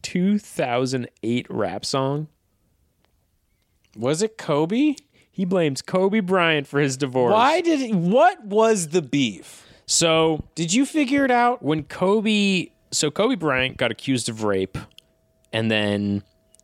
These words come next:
Speaker 1: his thing was he was like, uh, "We were, we slept together, and it was consensual, but I was cheating on my wife."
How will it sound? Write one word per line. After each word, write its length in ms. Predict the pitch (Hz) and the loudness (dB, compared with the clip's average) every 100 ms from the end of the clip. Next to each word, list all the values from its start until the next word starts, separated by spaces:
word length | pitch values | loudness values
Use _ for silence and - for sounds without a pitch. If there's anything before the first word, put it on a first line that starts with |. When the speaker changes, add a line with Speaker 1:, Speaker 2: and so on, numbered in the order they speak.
| _ _ _ - | _ _ _ -10
Speaker 1:
his 360 | - 131 113 | -4 -2 -2
thing 340 | - 127 120 113 | -2 -2 0 0
was 240 | 107 98 | -2 -2
he 140 | - 113 | -2 -2
was 220 | 107 107 | -2 0
like, 400 | 101 101 92 - - _ _ _ _ 117 | 0 0 -2 -12 -20 _ _ _ _ -8
uh, 420 | 101 104 101 101 | -4 -2 0 0
"We 100 | 113 | 0
were, 200 | 113 104 - | -2 -2 -4
we 160 | 113 | -4
slept 300 | 104 - 120 | -2 -2 -4
together, 560 | - 120 117 113 110 104 _ _ _ _ | -2 -2 0 0 0 -2 _ _ _ _
and 220 | 104 104 | -4 -2
it 40 | 107 | -2
was 160 | 98 | -4
consensual, 720 | - 104 117 104 - 110 107 | -6 -4 -4 -4 -4 -2 0
but 140 | 101 95 | -2 -2
I 80 | 92 | 0
was 240 | 107 104 | 0 -2
cheating 340 | - 123 107 | -4 -4 -2
on 80 | 101 | -2
my 100 | 101 | -2
wife." 600 | 98 101 98 95 - - | 0 0 0 -2 -6 -20